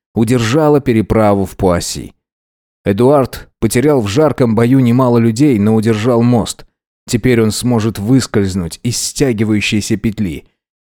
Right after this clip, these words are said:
И этого довольно, чтобы устрашить французского короля.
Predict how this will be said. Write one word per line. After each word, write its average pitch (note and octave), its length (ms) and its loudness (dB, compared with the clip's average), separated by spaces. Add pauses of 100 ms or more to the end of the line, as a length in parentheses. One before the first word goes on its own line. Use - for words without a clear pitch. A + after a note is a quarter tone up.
(120)
И C3 80 2
этого C3 380 2
довольно, G#2+ 600 0
чтобы A2 320 -4
устрашить G#2+ 680 -2
французского G#2 720 -4
короля. E2 500 -6